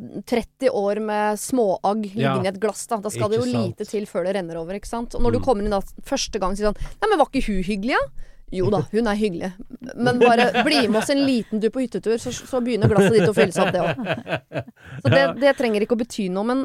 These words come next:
Speaker 1: eh, eh, bare sånn, eh, til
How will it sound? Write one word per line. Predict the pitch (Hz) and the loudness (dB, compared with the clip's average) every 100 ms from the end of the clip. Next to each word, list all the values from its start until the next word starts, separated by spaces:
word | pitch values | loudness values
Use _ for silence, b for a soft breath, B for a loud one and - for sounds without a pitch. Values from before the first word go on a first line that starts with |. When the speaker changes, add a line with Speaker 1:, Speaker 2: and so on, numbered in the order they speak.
| - | -4
Speaker 1:
eh, | - 240 247 240 240 240 - - _ - _ | -2 0 0 0 -2 -4 -8 -16 _ -20 _
eh, | - 247 | -2 2
bare | 240 233 | 6 4
sånn, | 220 226 220 214 | 4 -2 0 0
eh, | 214 208 | 0 0
til | - 233 226 | 0 -2 -2